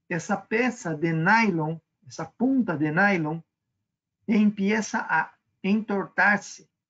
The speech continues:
e irse para um lado, para outro, ou mesmo recuar, ou, com isso,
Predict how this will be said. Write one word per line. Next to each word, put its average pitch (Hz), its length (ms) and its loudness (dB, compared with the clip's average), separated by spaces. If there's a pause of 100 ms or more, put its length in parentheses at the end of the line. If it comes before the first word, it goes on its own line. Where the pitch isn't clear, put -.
e 190 380 -4
irse 196 220 -2
para 180 200 -2
um 165 140 -2
lado, 190 400 2
para 147 300 -2
outro, 214 560 2
ou 370 600 4 (640)
mesmo 175 400 0
recuar, 170 800 0
ou, 160 200 -2 (580)
com 190 260 2
isso, 233 480 0